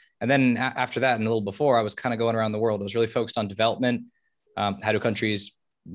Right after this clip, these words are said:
develop? How do they not develop? Why do they develop? What conflicts arise when they're trying to? What happens with their neighbors?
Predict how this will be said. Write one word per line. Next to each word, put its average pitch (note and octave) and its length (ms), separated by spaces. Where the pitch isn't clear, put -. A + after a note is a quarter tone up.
develop? B2+ 360
How G#2+ 140
do G#2 60
they G2+ 100
not A#2 240
develop? A#2 320
Why G#2 160
do B2 80
they A#2+ 120
develop? A2+ 500
What A#2 140
conflicts B2+ 540
arise A#2+ 340
when A2+ 80
they're G2+ 100
trying B2+ 380
to? B2+ 240
What A2+ 160
happens A2 260
with G2+ 120
their G2+ 80
neighbors? B2 520